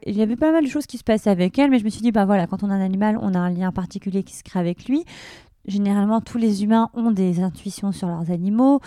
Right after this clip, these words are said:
ils ressentent des choses. On a beaucoup de gens qui sont pas du tout dans la communication animale, ni dans, dans cet éveil-là, cette sensibilité-là, mais qui vont arriver chez le vétérinaire en disant, « Bah, je sens que mon chien ne va pas bien. » Donc, on a, on a quand même un lien assez fort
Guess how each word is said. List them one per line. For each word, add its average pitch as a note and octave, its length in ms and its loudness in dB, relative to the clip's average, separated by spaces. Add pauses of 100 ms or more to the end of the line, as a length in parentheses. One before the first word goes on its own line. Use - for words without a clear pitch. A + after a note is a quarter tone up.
(320)
ils F#3+ 120 0
ressentent G3 360 0
des A3 120 2
choses. C4 560 4
On G3+ 140 -2
a F3+ 80 2
beaucoup F#3 220 -6
de F3 60 -6
gens A3 180 2
qui - 260 -18
sont F#3 140 -8
pas G#3 100 0
du G3+ 80 -10
tout A3 100 -2
dans F#3+ 140 0
la E3+ 140 -2
communication F#3 600 -6
animale, G3 440 0 (400)
ni G#3 160 0
dans, E3+ 400 -2
dans F3+ 120 -8
cet - 260 -6
éveil-là, F#3 440 2
cette G3+ 180 -4
sensibilité-là, F3+ 540 0
mais A#3 100 2
qui G3 140 -12
vont F3+ 80 0
arriver F#3 220 -2
chez F#3+ 160 -8
le E3 40 -10
vétérinaire F3+ 520 -4
en G#3 60 -2
disant, « F3+ 160 -4
Bah, F3 100 -4
je E3 100 -6
sens G3+ 220 -6
que F#3+ 40 -8
mon F3 100 -6
chien F#3+ 180 -8
ne F3+ 40 -4
va F3 120 -2
pas G3+ 160 0
bien. » G3+ 200 -2 (480)
Donc, G3 40 -2
on G#3+ 60 2
a, G#3 260 -2
on G#3+ 100 -2
a F#3+ 80 2
quand A#3+ 140 2
même A3+ 80 2
un G3+ 100 0
lien G#3 240 -2
assez F3 640 -4
fort G3+ 560 0